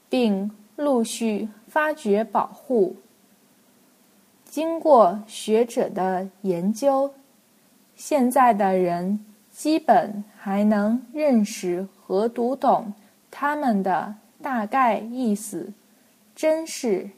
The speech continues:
一个奇迹。那么，流传至今的甲骨文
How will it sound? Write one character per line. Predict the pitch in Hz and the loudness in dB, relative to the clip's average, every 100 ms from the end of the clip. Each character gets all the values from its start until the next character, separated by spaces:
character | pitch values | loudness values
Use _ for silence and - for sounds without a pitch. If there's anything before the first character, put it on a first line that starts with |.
| _ | _
一 | 202 | -10
个 | 196 247 220 | -4 0 0
奇 | 196 - - 175 170 | 0 -8 -10 -10 -10
迹。 | 202 254 226 - - _ _ _ _ _ _ _ _ _ _ _ _ _ _ _ _ _ _ _ _ | -10 -4 -4 -6 -14 _ _ _ _ _ _ _ _ _ _ _ _ _ _ _ _ _ _ _ _
那 | - 262 233 | -2 2 4
么， | 208 196 196 202 _ _ _ _ | 2 0 -4 -10 _ _ _ _
流 | - 196 208 269 | 0 4 4 2
传 | - 240 185 208 240 269 | 0 0 2 2 0 -6
至 | - 294 226 | -10 -4 -4
今 | 214 262 277 269 | 0 0 0 0
的 | 240 185 208 208 _ _ | 2 2 0 -8 _ _
甲 | - 208 233 262 | -6 -4 -4 0
骨 | 220 175 | 2 4
文 | 170 165 180 | 2 -2 -4